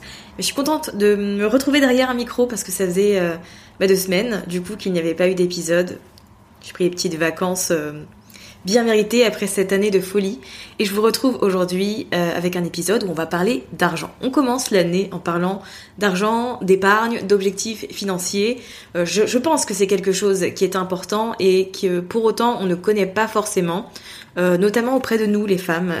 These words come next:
J'ai lu de nombreux articles là-dessus. C'est vrai qu'on n'est pas autant informés que les hommes et je vois pas pourquoi. <laughs> Donc j'ai décidé que c'est quelque chose qu'on allait aborder de manière très régulière.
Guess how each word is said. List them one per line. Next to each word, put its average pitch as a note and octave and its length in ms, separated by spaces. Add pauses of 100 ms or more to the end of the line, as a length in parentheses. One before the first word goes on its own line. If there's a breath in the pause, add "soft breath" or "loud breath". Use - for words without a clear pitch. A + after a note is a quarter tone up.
J'ai F3+ 340
lu G3 160
de G3+ 100
nombreux F#3+ 320
articles F#3 360
là-dessus. G#3 500 (320 loud breath)
C'est - 100
vrai G3+ 140
qu'on G3+ 100
n'est F3+ 80
pas G#3 320
autant G#3 380
informés F#3 340
que G3+ 80
les E3+ 200
hommes F#3+ 260
et F3 80
je E3+ 60
vois E3 100
pas G3 100
pourquoi. - 400 (200)
<laughs> - 580
Donc G4 140
j'ai E4+ 100
décidé A#3+ 340
que C#4+ 60
c'est A#3 120
quelque B3+ 220
chose B3+ 240
qu'on G3 160
allait F3+ 200
aborder F3+ 340
de F#3 80
manière F#3 280
très - 120
régulière. F3+ 540